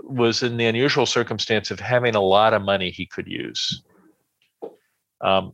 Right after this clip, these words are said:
he didn't have to get grants on specific things. Usually scientists have to say, "I need this money. Here's what I intend to do with it. Here's why I intend to do it.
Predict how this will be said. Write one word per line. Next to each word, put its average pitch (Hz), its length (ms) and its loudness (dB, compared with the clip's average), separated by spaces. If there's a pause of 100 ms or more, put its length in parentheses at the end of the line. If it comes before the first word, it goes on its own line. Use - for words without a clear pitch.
he 131 120 2
didn't 147 220 4
have 123 240 2
to 110 100 -10
get 104 240 0 (100)
grants - 640 0 (120)
on 101 120 -2
specific 101 540 -2
things. 92 380 -2
Usually 131 320 4
scientists 107 580 0
have 101 200 2
to - 180 -8
say, 95 460 4 (500)
"I 101 80 2
need 120 280 2
this 120 220 0
money. 107 480 0 (240)
Here's 139 260 4
what 131 120 6
I 120 60 8
intend 110 400 2
to 104 60 0
do 101 180 4
with 98 160 0
it. 98 100 2
Here's 123 260 0
why 110 200 4
I - 20 6
intend 104 320 0
to 90 60 -10
do 95 180 2
it. 95 140 0